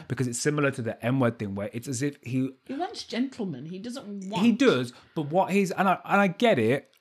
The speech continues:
Speaker 1: and I understand it, but I think where I would slightly take issue with it is it's like he expects them to behave as if they're always being watched, to which my question would be, watched by whom?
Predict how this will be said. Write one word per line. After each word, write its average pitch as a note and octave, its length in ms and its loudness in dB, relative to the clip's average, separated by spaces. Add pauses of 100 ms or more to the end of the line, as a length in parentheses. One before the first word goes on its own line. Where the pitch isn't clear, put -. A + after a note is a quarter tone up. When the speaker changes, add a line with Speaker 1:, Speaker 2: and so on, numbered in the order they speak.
Speaker 1:
and C#3+ 120 4
I C#3+ 80 4
understand B2+ 540 0
it, F#2 180 -4 (360)
but A2+ 160 0
I C3 80 2
think D#3 400 -2 (120)
where C3+ 400 2 (140)
I B2+ 220 2
would B2+ 220 0 (120)
slightly D3 460 -2
take B2 380 -8
issue C#3 380 -2
with G2+ 140 -2
it G2 140 -6
is G#2+ 140 -8
it's B2+ 160 -8
like A#2 160 -2
he C3+ 100 -6
expects - 380 -4
them E3+ 80 0
to D#3 80 -6
behave C3+ 240 0
as G2 100 -6
if G#2+ 120 -6
they're A2+ 200 -2 (160)
always A#2 400 0
being G#2+ 560 -6
watched, - 560 -8 (300)
to - 80 -4
which - 240 -2
my C3 100 0
question C#3 360 -4
would B2 120 -2
be, A#2 120 -2
watched A#2 460 -4
by A2+ 140 2
whom? F#2+ 540 -2